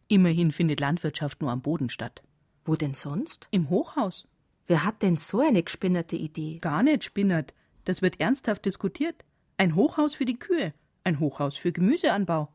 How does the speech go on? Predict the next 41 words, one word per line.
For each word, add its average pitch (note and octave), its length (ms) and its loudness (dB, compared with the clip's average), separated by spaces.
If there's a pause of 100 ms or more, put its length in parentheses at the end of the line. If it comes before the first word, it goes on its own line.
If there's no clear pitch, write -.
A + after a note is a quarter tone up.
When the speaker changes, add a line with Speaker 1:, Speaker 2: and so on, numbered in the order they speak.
(140)
Speaker 2:
Das - 320 0
geht - 280 0
doch D3+ 200 -4
gar D3+ 180 -4
nicht. D3 320 -12
Speaker 1:
Sicher C#4+ 280 0
geht B3+ 280 -6
es. F3 240 -8 (240)
Gemüse D4 380 8
wird C#4+ 140 2
längst C4+ 300 0
im A3 120 4
Nährsubstrat F3+ 720 -2
gezogen, E3 520 -2 (180)
wie F#3+ 320 4
Hydrokultur G#3+ 760 2
auf E3 120 -4
der E3 120 -2
Fensterbank. C#3+ 640 -4 (440)
Das E3+ 140 -2
ist D3+ 160 -6
umweltschonender D3+ 800 0
als B2 160 -4
auf A2 140 -6
dem C#3+ 160 -4
Feld, D#3+ 280 -2 (220)
weil F3+ 120 0
man D#3 240 2 (100)
weniger G3+ 500 0
Wasser A3+ 320 -2
und G3+ 180 -6
Dünger C#4+ 220 -2
braucht. D3 420 -8 (200)
Speaker 2:
Und G3+ 260 0
ein E3+ 260 -2
Hagelschauer C#4 640 -4
kann F#4 160 -8
auch F4+ 140 0
nicht F3 240 -4
mehr E3 80 -2
schaden. D#3 440 -10